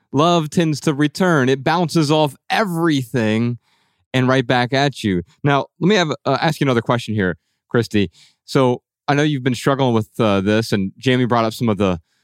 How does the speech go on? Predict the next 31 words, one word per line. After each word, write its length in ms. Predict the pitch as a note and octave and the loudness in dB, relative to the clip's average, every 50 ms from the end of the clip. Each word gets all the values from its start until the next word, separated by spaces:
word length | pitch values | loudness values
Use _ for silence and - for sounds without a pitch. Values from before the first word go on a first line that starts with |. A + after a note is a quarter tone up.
| _ _ _ - | _ _ _ -6
the 140 | A2+ A#2+ G#2+ | -2 -2 2
red 260 | A2 A#2+ A#2 G#2+ - | 2 2 0 0 -2
flags. 720 | - A#2+ A#2 A#2 A2+ A2 G2 F#2 F#2 F#2+ G2+ G#2+ A2+ G#2 | -4 0 0 2 2 2 2 2 0 0 -2 -4 -8 -8
So 320 | - - A#2+ A2 A2 G#2+ G#2+ | -2 0 0 2 2 2 0
what 220 | G#2 A#2 D3+ - | 0 -2 -2 -2
were 80 | A3+ F#3 | -2 -2
some 120 | - F#3+ | 0 0
of 40 | E3 | 0
the 80 | C#3 A#2+ | 2 2
red 200 | C3 C3 B2+ A2+ | 2 0 0 0
flags 340 | - C3 A#2+ A#2+ B2+ B2 A2 | 0 0 2 2 0 -2 -2
that 80 | A2 A2 | -2 -2
you 120 | G#2+ A2 | 0 2
noticed, 500 | G#2+ G#2+ G#2+ A2 A2+ A#2+ B2 - - - | 2 2 2 2 0 -2 -4 -6 -8 -6
or 160 | B2 G#2+ G2 G2 | -4 -2 0 0
at 80 | F#2+ | 0
least 300 | G2 G#2+ G#2 - - - | -2 -2 -4 -4 -8 -6
you 100 | A2+ G#2 | -6 -6
see 220 | F2 - - A#2 A2 | -6 -2 -2 -2 0
them 220 | F#2+ G#2+ G2 G2 | 0 0 0 0
now 340 | G2 G2 G2 F#2+ F#2+ G2 E2+ | 0 2 2 2 2 0 0
in 160 | F2 F#2+ F#2+ | 0 0 0
the 100 | F#2+ F#2 | 0 0
rear 300 | E2+ F#2+ G2+ G#2+ G#2+ G2+ | 2 2 2 2 0 0
view 280 | F2 F2 F2+ F2+ F2 E2+ | -2 -2 -2 0 0 0
mirror? 480 | F2 F2 E2+ E2 E2 F2 F#2+ G#2 G#2+ - | 0 -2 -2 0 0 0 0 -2 -2 -4
And 180 | - C#3 D#3 E3+ | -4 -2 -2 0
then 80 | E3 | 0
also, 440 | E3 F3+ G3 - - C3+ A#2+ A#2 G#2+ _ _ _ _ _ _ _ _ _ _ _ - | 0 -2 -2 0 0 0 0 0 -2 _ _ _ _ _ _ _ _ _ _ _ 0
beyond 400 | A#2+ B2 C3 D#3 F3 D#3 B2 G#2 | 0 2 2 2 2 2 2 2
that, 220 | G2 G2+ G#2 - | 2 0 0 -4